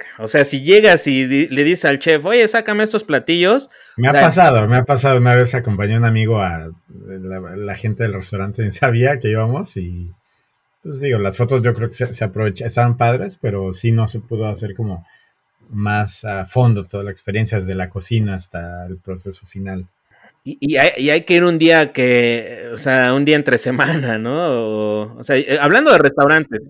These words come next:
Speaker 1: pero esto aplica para todo, ¿no? O sea, si es para una marca personal,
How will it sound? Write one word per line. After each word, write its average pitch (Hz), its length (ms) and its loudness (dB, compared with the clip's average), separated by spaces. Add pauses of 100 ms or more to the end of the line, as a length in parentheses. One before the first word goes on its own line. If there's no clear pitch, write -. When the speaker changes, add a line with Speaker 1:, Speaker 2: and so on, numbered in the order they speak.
(140)
Speaker 1:
pero 123 180 0
esto 208 180 2
aplica 208 440 2
para 107 240 -4
todo, 131 340 0
¿no? 120 280 -6
O 117 40 -4
sea, 123 220 2
si 147 180 0
es 202 160 2
para 185 160 0
una 185 160 2
marca 165 340 0
personal, 156 540 -2